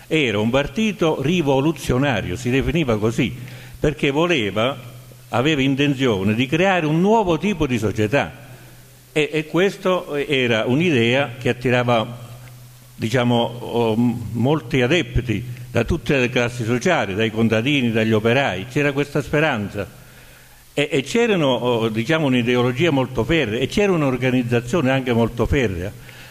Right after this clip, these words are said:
O-, ora invece que-, tutto questo non c'è più e io mi sono fatto la convinzione che questa crisi dei partiti sia irreversibile. Cioè, adesso ci troviamo in una società in cui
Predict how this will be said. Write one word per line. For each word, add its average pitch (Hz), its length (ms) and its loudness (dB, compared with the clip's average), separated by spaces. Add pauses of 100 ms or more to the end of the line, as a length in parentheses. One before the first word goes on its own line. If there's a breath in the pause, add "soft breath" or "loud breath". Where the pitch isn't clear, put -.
(420 loud breath)
O-, 175 300 2
ora 196 180 4
invece 170 340 0
que-, 131 140 -2
tutto 185 280 -2
questo 147 320 0
non 175 160 0
c'è 147 140 2
più 131 320 0
e 127 100 0
io 208 180 2
mi 139 100 0
sono 180 260 0
fatto 139 560 0
la 113 520 2
convinzione 117 1000 0 (600 loud breath)
che 151 140 -2
questa 196 380 0
crisi 165 400 -2
dei 151 180 2
partiti 123 580 -2
sia 185 200 0
irreversibile. 123 920 -2 (1700)
Cioè, - 260 -2
adesso 151 500 -2
ci 143 100 -8
troviamo 165 360 2
in 123 100 0
una 175 180 0
società 139 520 0
in 127 140 -2
cui 135 360 2